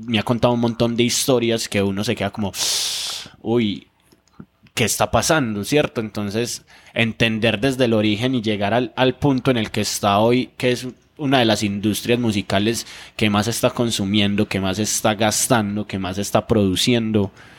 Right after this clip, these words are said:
creo que es un buen inicio, así sea desde la ficción.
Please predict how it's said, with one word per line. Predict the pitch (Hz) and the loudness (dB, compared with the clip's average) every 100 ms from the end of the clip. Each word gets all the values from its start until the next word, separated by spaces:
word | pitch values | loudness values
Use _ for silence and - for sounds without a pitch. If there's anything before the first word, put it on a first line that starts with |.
| - - - | -20 -20 -12
creo | - 101 101 107 | -2 2 2 2
que | 107 95 92 95 - _ _ - _ _ | 0 2 0 -2 -6 _ _ -20 _ _
es | - 107 | -4 0
un | 110 107 | 0 2
buen | 110 | 2
inicio, | 110 110 95 - - - - _ _ _ | 2 2 0 -4 -12 -20 -20 _ _ _
así | 98 - 104 | -4 -2 0
sea | 113 110 | 2 2
desde | 107 95 90 | 2 0 -4
la | 87 | -6
ficción. | 90 - 92 | -8 -8 -8